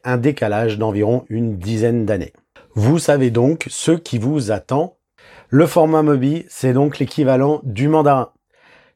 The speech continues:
Un seul pays concerné, mais un très grand nombre de personnes intéressées. C'est cette part du lion que se taille Amazon qui est la raison pour laquelle, ben, ils sont en capacité d'imposer leur propre format.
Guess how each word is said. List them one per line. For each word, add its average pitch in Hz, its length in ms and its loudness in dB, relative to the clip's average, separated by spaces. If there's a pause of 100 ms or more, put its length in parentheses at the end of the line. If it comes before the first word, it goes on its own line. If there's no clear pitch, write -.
(140)
Un 117 140 -4
seul 175 320 2
pays 170 180 0
concerné, 127 760 -2
mais 120 260 0
un 123 140 -2 (160)
très 135 380 -2
grand 117 240 0
nombre 110 320 -2
de 98 100 -6
personnes 110 500 -4
intéressées. 101 520 -8 (560)
C'est - 140 -4
cette 104 240 -2
part 143 260 2
du 131 160 0
lion 143 480 2
que 113 160 -6
se - 140 -6
taille 117 520 0
Amazon 120 600 0 (300)
qui 127 300 -2
est 139 240 4
la 127 260 0
raison 131 240 0
pour 117 120 -4
laquelle, 123 440 -2
ben, 113 220 -4
ils 120 120 -10
sont 139 300 -4
en 139 80 0
capacité 127 800 -6 (360)
d'imposer 127 600 2
leur 110 200 -2
propre - 420 -2
format. 82 420 -12